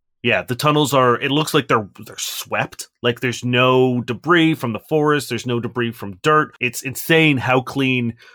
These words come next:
these underforest service tunnels are. And then you get to a set of double doors, and, uh, Johara makes his way to the front and puts his hand on it, and the doors slide open. And it's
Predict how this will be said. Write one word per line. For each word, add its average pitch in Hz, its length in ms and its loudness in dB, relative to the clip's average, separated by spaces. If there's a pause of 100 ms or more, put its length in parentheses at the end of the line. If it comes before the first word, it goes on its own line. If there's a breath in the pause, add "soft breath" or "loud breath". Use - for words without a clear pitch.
these 120 580 -2 (160)
underforest 139 1120 2 (220)
service - 840 -2
tunnels 101 600 -2
are. 101 340 -6 (220 soft breath)
And 120 140 -2
then 131 140 2
you 127 120 2
get 127 300 -2
to 110 520 -6 (100)
a 107 560 -2 (260)
set 127 240 0
of 98 120 -4
double 113 240 0
doors, 98 680 -4
and, 101 560 -4
uh, 101 220 -6
Johara 110 560 0
makes 110 200 -6
his 104 140 -12
way 107 160 -4
to 107 160 -12
the 98 120 -14
front 147 380 0 (340 loud breath)
and 110 260 0
puts 131 180 -4
his 113 140 -8
hand 120 280 0
on 95 180 -2
it, 95 140 -8 (380)
and 104 400 -4 (100)
the 107 220 -6
doors 101 520 -8
slide 92 400 -8
open. - 260 -20 (560)
And 135 140 2
it's - 340 -4